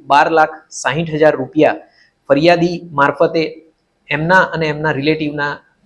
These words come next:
બાર લાખ સાહીઠ હજાર રૂપિયા મેળવેલા હતા. ત્યારબાદ મકાન અપાવી ન શક્યા અને વાયદા કરતા હતા, કોઈ પણ પ્રકારનું આ બાબતેની રસીદ આપેલી નહોતી, કોઈ ફોર્મ ભરાવેલા નહોતા, જેથી ફરિયાદીને શક પડતા એમણે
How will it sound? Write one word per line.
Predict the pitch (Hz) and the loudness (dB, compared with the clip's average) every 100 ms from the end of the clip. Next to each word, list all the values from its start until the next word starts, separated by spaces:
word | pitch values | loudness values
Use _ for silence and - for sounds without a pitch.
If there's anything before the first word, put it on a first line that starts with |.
| 147 | -2
બાર | 156 160 | 0 2
લાખ | 151 | 0
સાહીઠ | - 143 143 | -2 -4 0
હજાર | 147 135 | 0 -2
રૂપિયા | 139 139 | -2 -2
મેળવેલા | 123 131 156 170 | -2 -2 2 2
હતા. | 165 190 - _ _ _ _ | 2 -4 -8 _ _ _ _
ત્યારબાદ | 175 185 190 185 - - _ _ _ _ | 2 4 4 2 -6 -16 _ _ _ _
મકાન | 147 147 190 190 | -6 2 2 2
અપાવી | 190 175 180 180 175 | -6 0 2 2 2
ન | 190 | 0
શક્યા | 185 196 196 190 | 0 0 2 2
અને | 180 165 | 2 -2
વાયદા | 143 139 143 170 | 0 2 2 0
કરતા | 165 160 175 | 0 2 2
હતા, | 165 175 175 | 4 4 2
કોઈ | 165 156 | -2 -6
પણ | 165 | -6
પ્રકારનું | 160 151 156 160 160 156 - | -6 -2 -2 -2 -4 -6 -4
આ | |
બાબતેની | 151 151 160 156 156 156 147 | -2 0 0 -2 -6 -6 -8
રસીદ | 127 135 170 170 | -2 -2 0 0
આપેલી | 160 170 170 | 0 0 -2
નહોતી, | 160 156 165 156 | -2 -4 -6 -8
કોઈ | 156 143 | -6 -6
ફોર્મ | - 143 160 | 0 -2 2
ભરાવેલા | 156 156 160 160 | 2 4 4 2
નહોતા, | 156 151 151 160 - _ _ _ 147 | 2 0 0 -2 -6 _ _ _ -6
જેથી | 151 185 180 - - - | -2 -2 -4 -8 -6 -2
ફરિયાદીને | 151 170 175 175 | 2 2 2 -2
શક | 175 160 - | -2 -2 0
પડતા | 165 160 165 | -2 2 2
એમણે | 156 165 165 160 - | 2 0 0 -2 -6